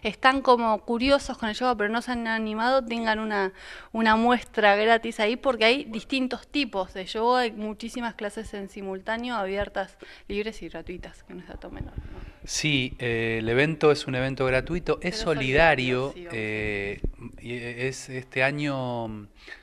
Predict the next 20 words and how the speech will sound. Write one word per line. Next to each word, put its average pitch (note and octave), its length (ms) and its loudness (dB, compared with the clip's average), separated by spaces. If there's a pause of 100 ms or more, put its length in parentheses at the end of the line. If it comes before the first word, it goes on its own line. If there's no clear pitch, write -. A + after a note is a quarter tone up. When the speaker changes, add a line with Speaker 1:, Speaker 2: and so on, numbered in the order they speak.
(340)
Speaker 2:
eh, F#2+ 1000 -10
Guillermo A2+ 500 -4
Rosilli, B2+ 420 -4
el A2+ 80 -2
director A2 360 -2
de A2+ 80 0
deportes, B2 460 -2
que - 140 -14
se - 160 -10
ocupó A#2+ 560 -2
de A2+ 300 -2
hablar A2 360 -2
con G#2+ 360 -6
la G2+ 720 -6
escuelita A2+ 1000 -2
Speaker 1:
¿De G2+ 260 -16
Ranchos - 260 -12
Speaker 2:
de A2 100 -10
Speaker 1:
del G#2+ 120 0
Barrio? - 0 -